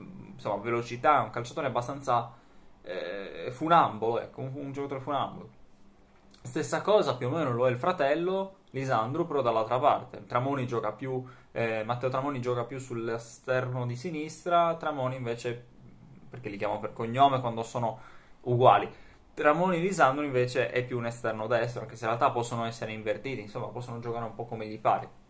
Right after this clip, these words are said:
Lisandro Tramoni invece l'anno scorso in primavera mi sembra che aveva fatto sette gol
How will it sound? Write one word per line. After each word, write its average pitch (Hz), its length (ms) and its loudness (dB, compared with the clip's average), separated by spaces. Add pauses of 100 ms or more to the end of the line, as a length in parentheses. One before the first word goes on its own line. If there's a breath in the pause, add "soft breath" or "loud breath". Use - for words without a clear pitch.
(1200 loud breath)
Lisandro 185 320 0
Tramoni 151 340 0
invece 120 720 -4
l'anno 139 220 2
scorso 131 320 -6
in 117 60 -6
primavera 147 400 2
mi 117 80 -6
sembra 113 220 -8
che 110 60 -6
aveva 113 160 -4
fatto 110 200 -10
sette 165 440 -4
gol 175 600 0